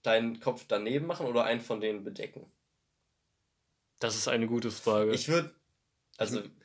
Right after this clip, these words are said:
Speaker 2: ich möchte jetzt nicht so das dritte Rad am Bein sein. Ich möchte eher
Speaker 1: Ja.
Speaker 2: so sein, der den Platz
Speaker 1: Ich würd
Speaker 2: wegnimmt.
Speaker 1: eher so das Einrad sein und dann mach ich, dann würde ich dir helfen. Und zwar mach ich so ein Panoramafoto von deinem Gesicht und du gehst mit, sodass es richtig lang wird.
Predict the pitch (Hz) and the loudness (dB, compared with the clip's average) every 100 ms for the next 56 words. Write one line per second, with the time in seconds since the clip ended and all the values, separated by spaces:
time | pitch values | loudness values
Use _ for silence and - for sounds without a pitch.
0 | _ 113 120 139 139 123 139 135 135 117 | _ -4 6 6 6 4 2 2 6 6
1 | - 131 127 113 120 143 123 123 123 123 | 6 0 2 6 6 6 4 4 6 4
2 | 120 110 127 110 123 117 107 120 120 117 | 4 4 0 4 6 6 6 6 6 6
3 | 110 104 123 - 117 110 117 113 123 117 | 2 2 2 2 0 2 2 4 4 4
4 | 117 113 - - 117 131 98 95 95 101 | 0 2 0 0 0 0 0 -4 -4 -2
5 | 104 113 107 104 107 107 110 127 - - | 0 0 -2 -2 -4 0 -2 -2 -12 -12
6 | - 107 117 117 117 113 135 131 110 - | -8 -6 -4 -4 -4 2 2 2 -4 -2
7 | 110 107 107 - _ _ _ _ - 113 | 0 0 -2 -10 _ _ _ _ -6 -6
8 | 135 127 127 117 120 113 107 113 147 151 | -4 -4 -4 0 2 2 4 4 4 2
9 | 156 151 147 113 113 120 113 110 156 - | -2 -4 -4 -2 0 0 -2 -2 -4 -6
10 | - _ _ - 120 127 131 127 123 120 | -18 _ _ -10 -6 -4 0 0 0 0
11 | 139 147 - 117 113 - - 143 - 117 | 0 0 -8 -4 -2 -2 -6 -8 -10 -8
12 | 113 113 143 170 190 - | -2 0 0 -2 -6 -10